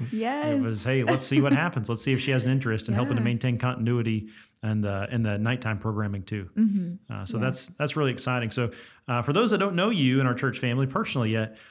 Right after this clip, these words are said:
Speaker 2: uh, tell us about where you grew up and, and your experience with, uh,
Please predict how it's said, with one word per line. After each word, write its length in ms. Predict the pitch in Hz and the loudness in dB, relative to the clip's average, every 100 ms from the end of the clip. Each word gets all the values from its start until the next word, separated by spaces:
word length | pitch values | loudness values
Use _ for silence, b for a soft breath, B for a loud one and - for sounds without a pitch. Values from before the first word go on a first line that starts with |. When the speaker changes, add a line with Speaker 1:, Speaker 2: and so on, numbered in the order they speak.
| B | B
Speaker 2:
uh, 80 | 131 | -6
tell 180 | 120 190 | -2 -2
us 120 | 233 | 0
about 340 | 160 135 131 139 | 0 0 -2 0
where 220 | 139 147 | 2 2
you 340 | 135 135 135 | 2 4 4
grew 320 | 123 120 131 | 2 2 2
up 320 | 147 175 - 120 | 4 0 -2 -2
and, 480 | 113 110 110 113 | -2 0 0 -2
and 160 | 123 117 | -2 0
your 120 | 123 | 0
experience 640 | 123 - 135 127 123 - | -2 0 0 2 -2 -8
with, 340 | 110 113 107 - | -4 -2 -2 -2
uh, 240 | 110 110 | -2 -2